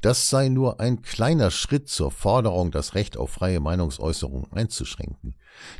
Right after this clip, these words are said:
Dieses dürfte auch von staatlicher Seite nicht eingeschränkt werden, um eine bessere Moral durchzusetzen. Der Jurist geht dabei nicht nur auf die Pressefreiheit ein. Er nimmt ebenso die unter dem Stichwort Cancel Culture um sich greifenden Veranstaltungsabsagen in den Blick.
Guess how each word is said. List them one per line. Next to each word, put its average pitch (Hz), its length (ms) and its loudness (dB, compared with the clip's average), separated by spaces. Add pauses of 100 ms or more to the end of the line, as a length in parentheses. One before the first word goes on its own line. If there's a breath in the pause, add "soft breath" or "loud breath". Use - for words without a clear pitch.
(120)
Dieses 113 460 2
dürfte 117 320 2
auch 95 100 2
von 95 200 0
staatlicher 101 640 0
Seite 85 360 2
nicht 101 380 -2
eingeschränkt 85 680 0
werden, 87 280 2
um 53 120 -4
eine 67 220 -2
bessere 78 400 -2
Moral 64 500 -4
durchzusetzen. - 840 -6 (800)
Der 110 100 6
Jurist 127 600 6
geht 123 240 2
dabei 110 300 6
nicht 107 260 0
nur 104 100 2
auf 82 80 0
die 87 120 -2
Pressefreiheit 67 880 -4
ein. 64 260 -4 (300 loud breath)
Er 104 120 4
nimmt 120 240 4
ebenso 147 540 2
die 127 140 2
unter 104 240 0
dem 98 160 2
Stichwort 92 560 0
Cancel 117 440 4
Culture 98 520 2
um 95 200 0
sich 95 220 -2
greifenden 92 540 0
Veranstaltungsabsagen 82 1400 -2
in 76 100 -2
den 113 220 -2
Blick. - 360 -6